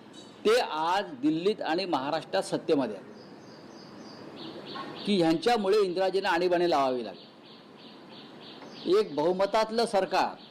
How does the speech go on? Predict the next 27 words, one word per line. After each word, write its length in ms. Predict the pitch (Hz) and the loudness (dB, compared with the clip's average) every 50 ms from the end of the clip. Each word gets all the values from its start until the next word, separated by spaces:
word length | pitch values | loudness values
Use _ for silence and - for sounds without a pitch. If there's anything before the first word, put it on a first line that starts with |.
| - - | -8 -2
इंदिरा 260 | 151 147 156 185 196 185 | 0 2 4 4 4 4
गांधींचं, 540 | 180 175 175 170 170 160 151 - 117 95 85 - - - - - - - - - - | 2 2 2 2 0 0 0 -2 -4 -8 -10 -12 -16 -18 -18 -18 -18 -20 -20 -4 0
ते 160 | 185 226 254 | 4 4 4
पाडण्यासाठी 800 | 247 247 220 196 190 185 185 190 185 175 175 165 151 - - 185 | 4 4 2 2 2 2 2 0 0 0 0 -2 -2 -2 -2 -4
हे 240 | 208 208 180 190 196 | -4 -2 0 0 0
चाळीस 400 | 196 - 180 147 160 190 196 - | 2 2 2 4 4 4 2 0
पन्नास 500 | - 175 165 170 175 180 180 - - - | -2 -4 -2 0 0 -2 -2 -2 -4 -4
खासदार 380 | 139 139 139 151 151 131 107 98 - - - - - - - | -4 0 2 2 2 2 0 -2 -8 -14 -18 -20 -14 -6 -2
विरोधी 240 | 143 156 165 165 180 | 0 0 2 2 2
पक्षाचे, 480 | 180 165 139 - - 151 139 117 117 | 2 2 0 0 0 0 0 0 -4
त्यात 200 | 110 - - 160 156 - | -6 -4 -2 -2 -2 -2
आजचे 280 | 139 151 - - 196 185 | -4 -6 0 0 0 0
सुद्धा 240 | - 170 156 156 | 0 0 2 2
लोक 200 | 143 123 104 - | 2 2 0 -2
आहेत, 120 | 92 90 - - - - - - - - - - - - - - - 170 | -6 -10 -12 -14 -16 -16 -18 -18 -18 -18 -16 -16 -14 -14 -14 -6 0 2
हे 100 | 196 226 | 2 2
परकीय 500 | 233 - - 180 - - - 208 220 226 240 220 - - | 2 2 0 0 0 -2 -4 -2 0 2 2 2 2 0
शक्तींच्या 680 | 190 170 - - - 208 208 202 190 - - 226 247 254 | -4 -4 -4 -4 -4 -2 -2 -2 -4 0 2 4 4 4
मदतीनं 580 | 233 226 208 196 190 - - 156 135 127 143 165 202 240 - 320 - - - | 4 4 4 2 2 2 0 -2 -2 -2 -4 -6 -6 -8 -10 -12 -16 -10 -8
इथे 300 | - 143 - 190 190 185 | -8 -4 0 2 2 2
ज्या 180 | 160 185 185 | 2 0 0
कारवाया 500 | 185 180 - 151 139 143 147 170 190 202 | 0 0 0 0 0 2 2 2 2 2
करत 280 | 202 - 151 147 147 139 | 2 0 0 0 0 0
होते, 520 | 127 120 113 - - 92 - - - - - - - - - - - - - - - - | -2 -4 -6 -6 -6 -6 -8 -8 -12 -18 -18 -20 -20 -20 -20 -18 -18 -18 -18 -10 -2 2
त्यासाठी 680 | 185 202 214 196 - 160 143 - - 170 190 196 139 143 | 2 2 2 2 0 -2 -2 -2 -4 -6 -6 -6 -4 -4
इंदिरा 260 | 139 131 143 139 143 | -2 -2 -2 -2 -4
गांधींना 640 | 139 131 127 120 123 131 131 131 151 175 190 - | -4 -6 -6 -8 -6 -4 -2 -2 0 0 -2 -4